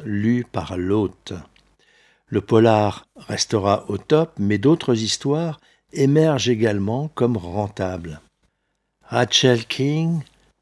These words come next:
nous avons désespérément besoin d'un suivi et d'un ciblage publicitaire plus détaillés, de meilleures statistiques d'audience et des algorithmes de recommandation personnalisés.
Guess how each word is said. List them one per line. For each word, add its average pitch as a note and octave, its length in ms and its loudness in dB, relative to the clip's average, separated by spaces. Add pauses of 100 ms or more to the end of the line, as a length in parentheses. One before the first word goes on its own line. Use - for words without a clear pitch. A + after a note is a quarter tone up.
(280)
nous G#2+ 180 0
avons A2+ 240 2
désespérément G2+ 800 -2
besoin G#2 440 0
d'un F2+ 160 -4
suivi G#2+ 720 -6
et G2 60 -8
d'un F#2 220 -10 (360)
ciblage A2 920 -2
publicitaire G#2+ 840 -4 (340)
plus B2 280 0
détaillés, A2 540 2 (380)
de A2 220 -2
meilleures G#2+ 320 4
statistiques G2+ 640 -4
d'audience B2 580 -2
et G#2 60 -4
des G2+ 260 2
algorithmes G2+ 640 2
de F#2+ 80 0
recommandation F#2+ 800 -2
personnalisés. G2+ 880 -4